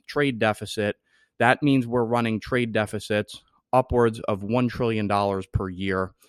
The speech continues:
which again is an inflationary policy because in order to fund those deficits, we have to issue more treasury bonds, we have to print more money, right? All those goods and services being imported into the United States economy that we're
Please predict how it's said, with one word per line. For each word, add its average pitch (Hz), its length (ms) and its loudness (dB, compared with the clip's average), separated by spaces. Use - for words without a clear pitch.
which - 180 -2
again 120 480 0
is 110 160 -4
an 104 100 -2
inflationary 113 880 -2
policy 143 720 0
because 110 420 0
in 104 140 -4
order 107 240 0
to 87 100 -8
fund 139 400 0
those 120 200 -2
deficits, 107 640 -4
we 104 100 0
have 98 180 0
to - 120 -8
issue 110 340 -2
more 104 200 2
treasury 127 460 0
bonds, 117 360 2
we 95 100 0
have 87 120 -4
to - 80 -12
print 117 300 -4
more 104 220 -2
money, 117 440 0
right? 107 200 4
All 135 220 8
those 143 300 6
goods 131 340 4
and 107 120 -2
services 113 540 -2
being 110 440 -2
imported 127 580 2
into 110 220 -2
the 110 80 -4
United 107 340 0
States 101 300 -4
economy 104 720 0
that 95 180 -2
we're 95 220 -2